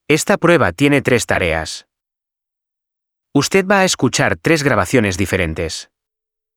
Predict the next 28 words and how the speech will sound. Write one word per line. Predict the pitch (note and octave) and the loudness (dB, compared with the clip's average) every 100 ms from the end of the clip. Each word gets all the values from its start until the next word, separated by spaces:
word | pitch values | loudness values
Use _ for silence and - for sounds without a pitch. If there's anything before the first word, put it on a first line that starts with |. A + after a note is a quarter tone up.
| _ _ _ _ _ _ _ _ | _ _ _ _ _ _ _ _
Tiene | - E3+ F#3 | 0 2 2
que | E3+ | 2
leer | B2 B2 | 4 4
las | C3+ A2+ | 2 -2
frases | - D3 C3+ F2+ E2 | 0 -2 -2 -4 0
y | |
elegir | A#2+ G2+ - D3+ | 0 0 0 0
la | C#3+ | 0
respuesta | G#2+ - C3 A2 F#2+ | -2 0 -2 0 -2
correcta. | G2+ F#2+ E2+ F2 D#2 - _ _ _ _ _ _ _ _ _ _ _ _ _ | -2 -2 -4 -6 -8 -12 _ _ _ _ _ _ _ _ _ _ _ _ _
Tarea | A#2+ A2+ C#3+ | 0 2 2
uno. | A2+ E2 D#2 _ _ _ _ _ _ _ _ _ _ _ _ | 0 -4 -10 _ _ _ _ _ _ _ _ _ _ _ _
Usted | C#3 - F#3+ | -2 0 0
va | F#3 G3+ | 2 2
a | |
escuchar | E3 - A#2+ - A#2 | 0 0 -2 0 0
a | G#2 | 2
una | D#3+ C#3+ | 0 0
chica | - D3+ C#3 | -2 0 2
Noelia | A#2+ A2 F#2 D#2 | 2 2 0 -2
que | - | 0
habla | B2 E3+ D#3+ | 0 2 2
de | A#2+ | 2
la | F#2 | 0
casa | C3 - G2 | -2 -2 -2
de | |
sus | F2+ G2+ F2+ | -2 -2 -2
abuelos. | F2+ D#2+ D#2+ D#2 - | -2 -2 -4 -6 -12